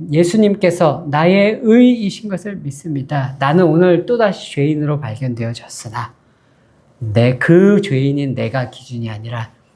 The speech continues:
오직 나를 의롭다고 하신 그 예수님이 나의 의이신 줄 믿습니다라는 그 고백만 있으면,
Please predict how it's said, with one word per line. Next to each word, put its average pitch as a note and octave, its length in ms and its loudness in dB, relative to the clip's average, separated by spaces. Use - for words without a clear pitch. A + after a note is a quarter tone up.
오직 C3+ 880 2
나를 C3 260 2
의롭다고 C#3 880 0
하신 A2+ 400 -10
그 - 160 -10
예수님이 A2+ 760 0
나의 G#2+ 420 -2
의이신 D3 520 2
줄 B2 140 -4
믿습니다라는 A2+ 760 -4
그 G#3 260 4
고백만 D#3 540 2
있으면, A2+ 480 -8